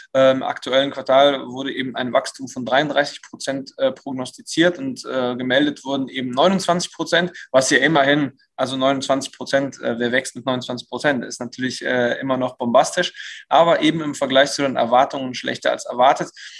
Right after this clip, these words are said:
Hm, tatsächlich ist auch der Gewinn, äh, war, war doch sehr schwach, äh, minus achtzig Prozent. Das lag aber eben auch, äh,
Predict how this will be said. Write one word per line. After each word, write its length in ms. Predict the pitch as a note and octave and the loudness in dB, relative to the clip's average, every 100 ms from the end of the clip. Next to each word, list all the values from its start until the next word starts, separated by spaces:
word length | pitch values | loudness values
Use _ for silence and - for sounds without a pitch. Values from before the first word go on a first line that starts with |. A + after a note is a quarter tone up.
| - _ | -20 _
Hm, 380 | C3+ C3+ C3 C3 | -6 -4 -4 -4
tatsächlich 420 | C3 D#3 D#3+ D3+ | -6 -4 -4 -6
ist 120 | D3 | -6
auch 160 | C3+ C#3+ | -4 -4
der 140 | C#3+ | -4
Gewinn, 480 | A#2+ B2 D3+ F#3+ G3 | -4 -2 2 2 2
äh, 180 | F3+ D3+ | 0 4
war, 680 | D#3 D#3 D3+ C3+ C3+ C#3+ C3+ | 6 6 4 6 6 6 4
war 280 | C#3+ C#3+ C3+ | 4 4 2
doch 160 | C#3+ | -4
sehr 180 | - C#3 | -4 -4
schwach, 380 | - C3+ D#3 - | 0 2 0 2
äh, 320 | C#3 C3 B2 | 4 6 4
minus 340 | C3 C#3+ D3+ - | 0 -4 -8 -4
achtzig 340 | - - - | -4 -4 -14
Prozent. 480 | - - - E3 F3+ - - - - | -14 -2 2 2 0 -10 -20 -20 -14
Das 120 | A#2+ | 0
lag 200 | C3+ C#3+ | 2 4
aber 180 | C#3+ C3+ | 4 4
eben 220 | C#3+ C#3 | 2 0
auch, 300 | B2+ C#3 - | 0 0 -2
äh, 400 | C#3 C3+ C3+ C3 | -6 0 2 2